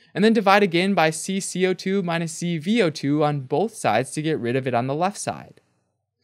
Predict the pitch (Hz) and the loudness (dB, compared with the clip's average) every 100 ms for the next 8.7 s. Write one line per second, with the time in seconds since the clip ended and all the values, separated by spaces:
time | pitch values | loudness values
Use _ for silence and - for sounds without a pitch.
0 | _ - 208 233 208 196 208 214 208 - | _ 0 4 6 6 4 0 -4 -4 -2
1 | 170 190 - 202 220 - 160 135 107 101 | -2 -2 -2 -2 -2 -2 -4 -2 -2 -2
2 | - - - _ _ _ - 202 180 180 | -8 -16 -20 _ _ _ -2 4 6 4
3 | - 147 - 135 135 143 - 117 127 - | 2 2 4 4 4 2 -4 -4 -4 -2
4 | 226 120 - - _ _ _ _ _ _ | -2 -2 -6 -20 _ _ _ _ _ _
5 | _ _ _ _ _ _ _ 202 208 233 | _ _ _ _ _ _ _ 6 8 8
6 | 240 233 226 226 202 208 - 196 202 - | 6 6 6 6 4 4 -2 -2 -2 0
7 | 180 180 170 170 160 147 165 - 151 - | 0 2 0 0 2 2 0 -4 -6 -2
8 | 196 214 143 - 85 - - | 2 4 2 -2 -8 -8 -14